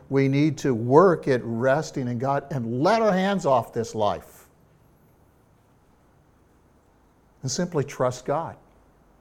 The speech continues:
See, without faith, it's impossible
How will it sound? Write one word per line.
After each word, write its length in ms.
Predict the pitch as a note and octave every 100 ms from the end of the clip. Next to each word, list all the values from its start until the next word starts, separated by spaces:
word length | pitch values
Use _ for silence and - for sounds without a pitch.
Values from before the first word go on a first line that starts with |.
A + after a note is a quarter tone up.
| _ _ _ _ _ _ _ _ _ _ _ _ _ _ _ _ _ -
See, 140 | G3
without 420 | D3+ D#3+ F3+ F#3+
faith, 400 | G3+ F#3 C3 C#3
it's 160 | C3 C#3
impossible 1080 | B2+ A#2+ - E3+ F3 E3+ F3 D#3+ D#3+ D3+